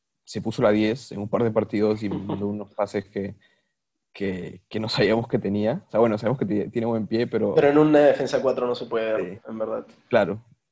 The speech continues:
Speaker 1: Es, la defensa tres le dio, de hecho, bastante
Speaker 2: Sí, sí, le dio un plus, un plus enorme. La cosa es que le quitó a los otros dos.
Speaker 1: Sí,
Speaker 2: Entonces,
Speaker 1: eso es lo malo.
Speaker 2: sí.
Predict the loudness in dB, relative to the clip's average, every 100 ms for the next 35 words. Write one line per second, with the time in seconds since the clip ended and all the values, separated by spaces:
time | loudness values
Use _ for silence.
0 | _ _ -2 0 4 4 4 0 0 0
1 | 2 4 4 2 -4 -6 -4 -6 -6 -4
2 | 0 0 -2 -4 -4 -2 0 -2 -2 -8
3 | -10 -18 _ -18 -14 -8 -4 -4 -4 -10
4 | -20 _ 2 4 4 4 0 0 0 0
5 | -4 -10 -12 -10 -10 -2 0 0 -2 -8
6 | -12 -14 -20 _ _ -20 -18 -14 -10 -10
7 | -12 -12 -10 -6 -6 -6 -10 -18 _ _
8 | _ -14